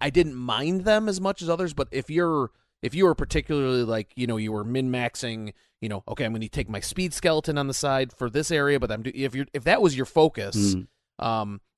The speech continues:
Speaker 1: and then all of a sudden you're, there's, like, this, there are these two l-,
Speaker 2: Boss
Speaker 1: B T
Speaker 2: fight.
Speaker 1: lions you gotta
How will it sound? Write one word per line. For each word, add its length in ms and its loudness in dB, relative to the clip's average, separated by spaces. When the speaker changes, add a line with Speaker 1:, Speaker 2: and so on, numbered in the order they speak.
Speaker 1:
and 160 2
then 300 0
all 160 4
of 40 0
a 40 -2
sudden 240 2
you're, 420 2
there's, 180 -2
like, 140 -2
this, 220 -6
there 60 -2
are 40 -2
these 240 -6
two 260 0
l-, 260 -2
Speaker 2:
Boss 180 2
Speaker 1:
B 120 2
T 160 -4
Speaker 2:
fight. 120 2
Speaker 1:
lions 600 0
you 80 -8
gotta 420 -4